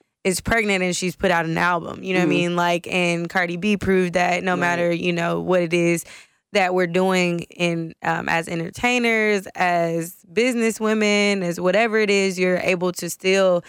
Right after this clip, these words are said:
Speaker 1: be a mother and all these other things, which is something that I think, speaking of millennials versus baby boomers, is something that our generation is capable of doing, because I feel like with previous generations, it was like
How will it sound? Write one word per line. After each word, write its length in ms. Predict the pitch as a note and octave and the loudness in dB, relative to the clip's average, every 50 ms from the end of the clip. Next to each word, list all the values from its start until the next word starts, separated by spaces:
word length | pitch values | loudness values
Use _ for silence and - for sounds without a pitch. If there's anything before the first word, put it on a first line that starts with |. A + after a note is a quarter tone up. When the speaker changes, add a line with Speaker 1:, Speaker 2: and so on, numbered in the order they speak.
| - - - _ _ - | -12 -20 -20 _ _ -2
Speaker 1:
be 140 | G3 G3 | 0 0
a 80 | F3+ E3 | 0 0
mother 560 | E3 E3+ F3+ F#3+ F#3 F3 F3 E3+ E3+ E3 E3 - | 2 0 0 0 2 2 2 2 2 0 -2 -2
and 560 | - F3 F3+ F#3 F3+ F3 E3+ E3 E3 D#3 - - - | 0 0 2 2 2 2 0 0 -2 -6 -8 -8 -4
all 220 | - E3+ F3 F3 E3+ | -2 0 2 2 0
these 200 | F3 E3 D#3 - | 0 -2 -4 -2
other 260 | - D#3+ D#3+ E3 E3 | -2 -2 -2 -2 -4
things, 460 | - - E3+ E3+ E3+ E3 E3 E3 E3 | -4 -2 -2 -2 -2 -2 -4 -6 -4
which 180 | F#3 F3 E3+ - | -4 -4 -2 -2
is 140 | F3+ E3+ | -4 -2
something 320 | - F3+ F3 F3 F3 F3 E3+ | -2 -2 -2 -2 -4 -4 -2
that 100 | E3 E3 | 0 0
I 120 | D#3+ E3 | 0 0
think, 360 | - - F3 E3 E3 E3 - _ _ _ _ _ _ _ _ _ _ _ _ _ _ _ | -2 -2 -4 -4 -4 -6 -8 _ _ _ _ _ _ _ _ _ _ _ _ _ _ _
speaking 480 | _ - _ - G3+ F#3+ D#3+ F3+ E3+ E3 | _ -10 _ -2 -2 0 0 -2 -2 0
of 120 | E3+ D#3+ | 0 -2
millennials 500 | E3 E3 E3 E3+ E3+ E3 E3 E3 E3 D#3+ | 0 -2 0 0 0 0 0 0 0 0
versus 320 | D#3 E3 D#3+ D#3 - E3+ D#3+ | 0 -2 -4 -4 -6 -8 -6
baby 300 | D3+ F3 F3 F3 E3+ E3+ | -2 0 0 0 -2 -4
boomers, 480 | D#3+ E3 E3 D#3+ D#3+ D#3+ D#3+ D#3+ D#3+ E3+ | -6 -4 -4 -2 -2 -4 -6 -6 -8 -10
is 160 | - - D#3+ | -10 -10 -8
something 280 | F3+ E3 D#3 - E3 | -8 -8 -8 -8 -12
that 100 | E3 - - | -12 -8 -4
our 180 | - E3+ F3 | -2 -2 -2
generation 520 | E3+ E3+ E3+ D#3+ D#3+ D#3+ D#3+ - - E3 D#3+ | -2 -4 -4 -2 -2 -2 -2 -4 -6 -6 -6
is 300 | D#3+ D#3 D#3 - - - | -6 -6 -8 -10 -16 -12
capable 440 | - - E3+ D#3+ - E3 D#3 D#3+ - | -6 -4 -4 -4 -4 -6 -10 -8 -8
of 180 | - D#3 D#3+ | -6 -6 -6
doing, 280 | D#3 F3 F3+ F#3 F3 E3 | -2 -2 0 0 0 -2
because 180 | E3 - E3 E3 | -2 -4 -2 -2
I 80 | D#3+ | -2
feel 200 | D#3 - E3+ E3 | -4 -4 -4 -2
like 280 | D#3+ D#3+ D#3 D#3 D#3 - | 0 0 -2 -2 -4 -4
with 260 | E3 E3 E3 D#3 D3+ - - - _ _ _ _ _ _ _ _ _ _ _ _ _ _ _ _ _ _ | -2 -2 -2 -2 -4 -8 -16 -20 _ _ _ _ _ _ _ _ _ _ _ _ _ _ _ _ _ _
previous 400 | - A3 B3 C4 A#3+ G#3 G3 F3 | -2 0 0 2 2 2 0 0
generations, 500 | F#3 F3 E3+ E3 E3 E3+ - F#3 E3+ D#3+ | 0 0 0 0 0 0 -2 -4 -2 -2
it 80 | E3+ D#3+ | -2 -2
was 120 | D#3+ - | -2 -2
like 320 | E3 E3 D#3+ D#3+ - - | -2 -2 -2 -4 -6 -10